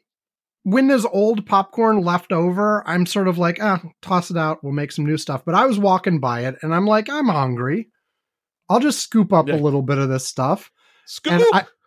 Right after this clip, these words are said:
Speaker 1: and I tried a couple and I'm like, this is still kinda good.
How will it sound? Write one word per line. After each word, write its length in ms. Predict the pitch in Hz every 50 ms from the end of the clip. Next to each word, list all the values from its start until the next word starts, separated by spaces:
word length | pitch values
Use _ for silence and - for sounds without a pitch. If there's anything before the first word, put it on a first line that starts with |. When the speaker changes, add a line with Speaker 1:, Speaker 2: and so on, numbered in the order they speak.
| _ _ -
Speaker 1:
and 140 | 190 202 202
I 80 | 208 202
tried 380 | 208 - - 226 220 220 226 226
a 40 | -
couple 240 | - 220 190 208 196
and 80 | 180 180
I'm 100 | 196 202
like, 200 | 202 202 185 - _ _ _ _ _ _ _ _ _ _ _ _ _ _ _ _ _ _ _ _ _ _
this 220 | - 175 233 - -
is 100 | 254 -
still 260 | - - - 233 220
kinda 320 | 214 - 220 214 208 196 170
good. 400 | 147 175 240 330 320 175 110